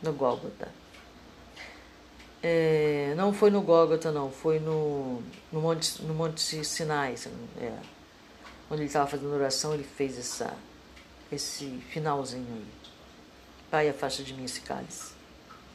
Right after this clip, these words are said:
É quando ele ficou lá três horas orando antes, porque ele iria ser, receber o beijo da morte, né? Logo em seguida. Então ele ficou três horas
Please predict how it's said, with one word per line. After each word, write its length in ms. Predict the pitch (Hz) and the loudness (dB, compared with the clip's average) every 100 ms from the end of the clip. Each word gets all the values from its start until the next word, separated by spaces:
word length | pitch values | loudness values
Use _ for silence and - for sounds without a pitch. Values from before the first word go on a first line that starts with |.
| - - - - - - | -20 -20 -20 -20 -20 -14
É 60 | - | -12
quando 240 | - 147 | -8 -4
ele 100 | 143 | -4
ficou 260 | 131 - 151 | -6 -6 0
lá 140 | 139 | 0
três 300 | 131 170 180 | 0 0 2
horas 280 | 156 139 135 | 2 2 0
orando 400 | 131 127 120 127 | -2 -2 -4 -6
antes, 420 | 131 131 - 135 - - - | -6 -6 -6 -8 -12 -20 -16
porque 500 | 127 - 143 135 131 - - - | -14 -4 -2 -2 -6 -12 -16 -8
ele 140 | 147 | -2
iria 460 | 143 139 143 139 127 | 2 4 4 2 0
ser, 560 | - 147 139 131 117 - - - - - | -2 0 2 0 -6 -12 -20 -20 -20 -8
receber 360 | 151 160 147 | 0 2 4
o 80 | 151 | 4
beijo 260 | 147 139 143 | 4 2 2
da 100 | 143 | 0
morte, 540 | 135 127 - - 139 | 0 -4 -6 -8 -6
né? 120 | 139 - - - - - - - - - - | -6 -10 -20 -20 -20 -20 -20 -20 -20 -20 -12
Logo 220 | 139 139 135 | -2 0 0
em 40 | |
seguida. 400 | - 143 127 127 | -4 -6 -8 -8
Então 160 | 120 147 | -2 -4
ele 60 | |
ficou 160 | 143 147 | -2 -2
três 280 | 165 175 165 | 2 4 4
horas 260 | 147 139 | 2 0